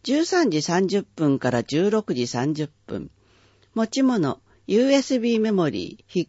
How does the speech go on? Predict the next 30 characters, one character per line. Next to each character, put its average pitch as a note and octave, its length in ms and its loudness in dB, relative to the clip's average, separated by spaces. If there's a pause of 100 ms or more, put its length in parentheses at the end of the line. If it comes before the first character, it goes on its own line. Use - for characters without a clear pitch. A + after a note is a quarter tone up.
記 A3+ 160 0
用 F#3 260 2
具。 - 200 -4 (1600)
情 C4+ 240 6
報 E4+ 240 0
生 D#4 260 2
活 G#3 260 -2
の D3 140 2
セ C#3+ 180 -2
キ - 120 -6
ュ G#3+ 40 -4
リ F#3+ 120 -2
テ - 180 -6
ィ。 G2+ 220 -4 (600)
パ D#3 120 -4
ソ G3+ 160 -2
コ G3+ 180 2
ン、 F#3+ 140 2
ス - 180 -6
マ G#3+ 160 0
ホ A3 120 -2
の G3 280 0
安 A3+ 220 4
全 B3+ 280 2
を A#3+ 100 2
守 E3 300 2
り E3+ 40 2
ま E3 140 0
し - 160 -8
ょ G#2 240 -2